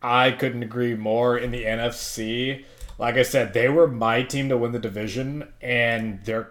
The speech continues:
kinda showing why. Dak is playing smart and efficient. He's not throwing for a ton of yards, but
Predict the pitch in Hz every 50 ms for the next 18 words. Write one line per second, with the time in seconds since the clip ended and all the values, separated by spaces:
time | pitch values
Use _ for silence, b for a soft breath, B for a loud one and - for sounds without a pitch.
0 | - - - - - - 127 143 175 208 247 262 254 240 240 226 - - - -
1 | 190 196 208 202 196 185 180 175 180 170 151 143 127 117 117 123 127 127 120 107
2 | 95 85 80 80 - - b b b b b b b b b b - - 143 139
3 | 156 165 - 180 - - 185 180 170 165 151 - - 147 151 147 151 143 143 139
4 | 135 - 156 156 151 - 175 170 147 135 147 147 123 143 147 147 156 - - 170
5 | 170 170 175 - - 170 165 156 147 - - - 147 147 147 135 123 117 120 120
6 | 127 135 147 165 196 196 196 196 - - b b b b b b b 139 120 160
7 | 165 160 160 160 156 151 - -